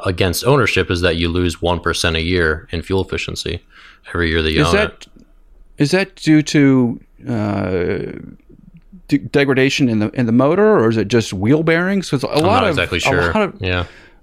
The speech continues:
Speaker 2: Okay, 'cause a lot, a lot of it in the car is, is, uh, rolling resistance has a lot to do with,
Speaker 1: Mm-hmm.
Speaker 2: um, inefficiency. So buying cheaper tires probably increases your, your rolling resistance, and obviously the transmissions aren't as efficient. But un-, unlike an electric car, on a, on a gas-powered car,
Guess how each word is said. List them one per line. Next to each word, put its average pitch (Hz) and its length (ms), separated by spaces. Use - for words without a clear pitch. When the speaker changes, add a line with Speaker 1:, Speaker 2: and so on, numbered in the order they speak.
Speaker 2:
Okay, 170 200
'cause - 140
a 208 40
lot, 311 300
a 175 60
lot 240 180
of 196 60
it 190 80
in 165 120
the 131 60
car 185 420
is, 110 540
is, 113 400
uh, 104 320
rolling 110 500
resistance 95 540
has 95 140
a 95 60
lot 101 200
to - 80
do 101 220
with, 95 240
Speaker 1:
Mm-hmm. 90 280
Speaker 2:
um, 90 460
inefficiency. 101 760
So 92 360
buying 107 260
cheaper 123 260
tires 135 400
probably 107 400
increases 110 480
your, 107 320
your 101 100
rolling 113 300
resistance, 101 480
and 220 160
obviously 220 400
the 190 60
transmissions 151 600
aren't 127 140
as 117 120
efficient. 117 440
But 143 100
un-, 190 160
unlike 160 320
an 139 80
electric - 380
car, - 160
on 127 80
a, 117 200
on 113 100
a 101 60
gas-powered 113 520
car, 98 300